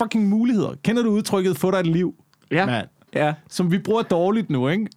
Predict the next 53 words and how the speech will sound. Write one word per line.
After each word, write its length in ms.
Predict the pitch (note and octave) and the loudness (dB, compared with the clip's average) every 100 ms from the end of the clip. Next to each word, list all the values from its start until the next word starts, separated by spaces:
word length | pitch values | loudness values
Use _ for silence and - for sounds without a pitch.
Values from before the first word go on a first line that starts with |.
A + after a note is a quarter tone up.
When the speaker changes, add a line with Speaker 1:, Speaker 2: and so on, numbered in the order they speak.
| - | -2
Speaker 2:
Ja. 160 | C#3+ D#3 | 0 2
Speaker 1:
bruger 120 | A#3 | 2
vi 80 | A3+ | 0
rigtig 300 | G#3+ G#3+ F3 | -2 -2 -2
dårligt. 300 | D3 D#3+ E3+ | 0 0 0
Det 80 | F3 | 0
er 40 | |
som, 140 | F#3+ D#3 | -2 0
"Få 140 | G3+ | 0
dig 60 | G3+ | 2
et 80 | F3+ | 2
liv." 260 | F#3+ F3 | 0 0
"Hey, 180 | E3+ F3 | 0 0
hvad 120 | D#3 | 0
fanden 200 | D#3 E3+ | -2 -2
snakker 300 | C#3+ D#3+ D3+ | 0 0 0
du 60 | C3 | -2
om? 80 | A#2+ | -2
Du 80 | |
er 40 | D3 | -2
en 320 | C#3+ B2+ - - - | -2 -4 -10 -12 -4
kæmpe 200 | D#3+ C#3 | -2 0
idiot," 240 | A2+ - - | -2 -4 -6
ikke? 140 | C3+ - | -8 -4
Det 60 | E3+ | -2
er 40 | |
det, 140 | E3+ E3 | 0 -2
det 80 | |
betyder, 360 | D3 C3+ D3 C3+ C#3+ | -2 -2 -2 -4 -4
"få 100 | C3+ | -4
dig 100 | B2+ | -2
et 60 | |
liv." 180 | B2+ - - - - | -4 -8 -14 -20 -6
Men 120 | E3+ | -2
hvis 100 | E3+ | 0
du 80 | E3+ | 0
lægger 220 | G3 A#3+ | 0 0
trykket 400 | - G3+ G#3+ A3 E3 | 0 0 0 0 0
anderledes, 680 | F#3 G#3 C#3+ A2 - - _ - _ | -2 0 -2 -2 -8 -12 _ -20 _
så 100 | - | -4
er 20 | F#3+ | -4
det, 100 | D3+ | -2
"Få 160 | G#3 | -2
dig 100 | G#3+ - | -2 -4
et 180 | B3+ B3+ | -6 -2
liv." 160 | F3+ B2+ - _ _ _ _ _ - | -2 -2 -8 _ _ _ _ _ -6
Prøv 80 | C#4+ | -4
at 60 | - | 0
få 80 | |
dig 100 | C4+ C4 | -2 -2
et 160 | C4+ A3 | -2 0
liv. 280 | F#3+ - - _ _ _ _ _ _ _ | -2 -4 -20 _ _ _ _ _ _ _
Bare 100 | - | -6